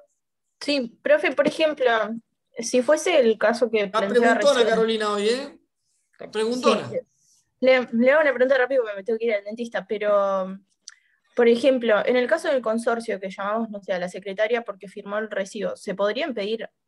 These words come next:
Speaker 1: dos tipos de pericias o es una sola que sea la más idónea?
Speaker 2: A ver, es-, ese ejemplo que yo di,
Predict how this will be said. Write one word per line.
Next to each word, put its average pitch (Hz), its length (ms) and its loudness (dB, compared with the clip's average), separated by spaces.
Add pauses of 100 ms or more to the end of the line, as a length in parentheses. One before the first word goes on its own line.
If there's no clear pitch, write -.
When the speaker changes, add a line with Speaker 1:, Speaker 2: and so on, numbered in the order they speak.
Speaker 1:
dos 208 300 -6
tipos 220 300 -2
de 208 80 -6
pericias 190 640 -2
o 190 100 0
es 190 300 -6
una 202 280 -6
sola 202 360 2
que 185 80 -4
sea 185 180 0
la 185 80 0
más 180 240 -8
idónea? 170 480 -6 (380)
Speaker 2:
A 185 120 -4
ver, 175 340 -6 (440)
es-, - 200 -8
ese 247 280 -4
ejemplo 208 420 -6
que 156 100 -8
yo 165 180 -4
di, 190 420 -8